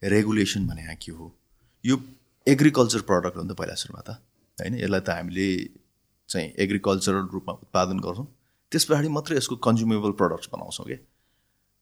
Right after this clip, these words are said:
र यो कन्ज्युमेबल प्रडक्ट्सलाई पनि को कसले कन्ज्युम गर्न पाउने, कसरी प्र-, कन्ज्युम गर्न पाउने र कसरी चाहिँ यसलाई क्यापिटलाइज गरेर कसरी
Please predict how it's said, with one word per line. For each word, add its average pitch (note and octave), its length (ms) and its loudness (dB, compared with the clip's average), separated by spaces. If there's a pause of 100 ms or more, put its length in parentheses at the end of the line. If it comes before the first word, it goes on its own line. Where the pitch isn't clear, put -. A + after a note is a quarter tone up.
(220)
र A#2 60 6 (1200)
यो D3 260 8
कन्ज्युमेबल D3+ 640 0
प्रडक्ट्सलाई A#2 540 -2
पनि C3+ 160 -8 (260)
को C#3 100 0
कसले C3 300 2 (600)
कन्ज्युम G#2+ 300 2
गर्न G2 200 0
पाउने, G#2+ 320 -8
कसरी A2+ 280 -2
प्र-, G#2 400 -8
कन्ज्युम G2 280 -2
गर्न F2+ 200 -2
पाउने F#2 360 -8
र - 160 -12
कसरी A2+ 340 2
चाहिँ - 200 -2
यसलाई G2 220 -10
क्यापिटलाइज F2 380 -8
गरेर F#2 220 -6
कसरी G2+ 160 -4